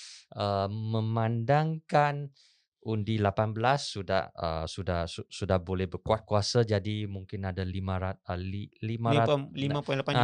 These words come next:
Speaker 2: juta.
Speaker 1: five point eight million,
Speaker 2: Ya.
Speaker 1: uh, new voters. Jadi, apakah, uh, ini merupakan satu cabaran yang paling besar untuk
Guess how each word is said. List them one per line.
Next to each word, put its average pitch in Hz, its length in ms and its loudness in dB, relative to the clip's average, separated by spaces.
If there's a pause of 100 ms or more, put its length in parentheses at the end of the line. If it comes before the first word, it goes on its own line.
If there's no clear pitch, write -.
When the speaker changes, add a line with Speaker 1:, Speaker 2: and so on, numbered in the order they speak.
Speaker 2:
juta. 107 80 4
Speaker 1:
five 127 340 -2
point 107 240 0
eight 127 240 2
million, 110 520 2
Speaker 2:
Ya. 113 100 -4
Speaker 1:
uh, 92 220 0 (160)
new 110 160 2
voters. 107 320 4 (280)
Jadi, 233 280 -2 (240)
apakah, 180 880 0 (280)
uh, 101 920 -2 (340)
ini 165 200 4
merupakan 143 600 0
satu 135 380 -8
cabaran 113 580 -6
yang 98 220 -6 (800)
paling 123 400 0
besar 160 540 -6 (320)
untuk 131 640 -2